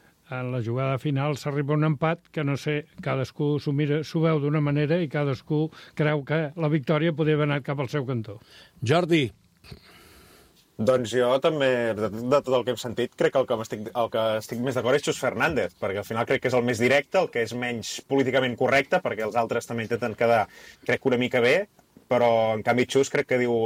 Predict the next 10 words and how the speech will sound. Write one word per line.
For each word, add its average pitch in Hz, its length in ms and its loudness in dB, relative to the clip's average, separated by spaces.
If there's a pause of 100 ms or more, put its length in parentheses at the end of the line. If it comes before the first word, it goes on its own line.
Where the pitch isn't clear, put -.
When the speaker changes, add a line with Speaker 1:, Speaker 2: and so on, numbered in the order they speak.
Speaker 3:
les 107 180 -2
coses 113 220 0
com 107 160 0
són 139 240 4 (560)
i 123 160 4
ell 120 100 0
mateix 120 280 0
reconeix 120 420 0
que 139 80 4
el 117 240 4